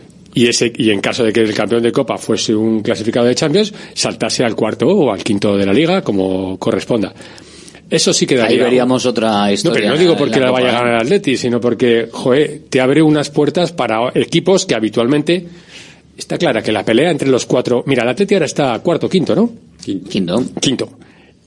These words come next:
Speaker 1: Y está haciendo un temporadón.
Speaker 2: Ya.
Speaker 1: Y tiene un equipazo y dices, "Joder, qué, qué bien están todos, los mayores, los jóvenes, eh, cómo van, cómo funciona", y, de-, y eres quinto. Y dices, "Me
Speaker 2: En
Speaker 1: cago
Speaker 2: te-,
Speaker 1: en su-".
Speaker 2: en teoría, se-, eh, si, si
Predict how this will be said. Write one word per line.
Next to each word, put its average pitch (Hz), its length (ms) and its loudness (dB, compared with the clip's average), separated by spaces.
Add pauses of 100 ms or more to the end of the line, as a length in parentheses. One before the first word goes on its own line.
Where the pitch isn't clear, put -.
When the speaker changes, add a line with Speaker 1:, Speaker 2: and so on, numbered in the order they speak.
(120)
Speaker 1:
Y 120 80 -2
está 139 160 -2
haciendo 160 160 2
un 151 80 2
temporadón. 104 500 -2 (380)
Speaker 2:
Ya. 113 160 0 (160)
Speaker 1:
Y 143 140 2
tiene 151 300 0
un 143 160 0
equipazo 165 720 0
y 156 80 4
dices, 147 240 0
"Joder, 160 280 2
qué, 165 140 0
qué 165 100 0
bien 156 140 2
están 139 300 -2
todos, 160 280 2
los 143 140 0
mayores, 147 480 2
los 131 160 0
jóvenes, 156 560 0 (240)
eh, 127 340 2
cómo 139 280 0
van, 151 260 0
cómo 147 180 0
funciona", 160 380 2
y, 123 120 2
de-, 135 120 0
y 139 100 2
eres - 200 0
quinto. 147 260 0
Y 123 60 2
dices, 107 180 -2
"Me 98 80 0
Speaker 2:
En 113 60 0
Speaker 1:
cago 131 140 2
Speaker 2:
te-, - 40 2
Speaker 1:
en 127 60 0
su-". 123 100 0
Speaker 2:
en 120 80 -2
teoría, 131 540 0
se-, - 200 -4
eh, 113 400 -2 (200)
si, 104 280 -2
si 110 280 0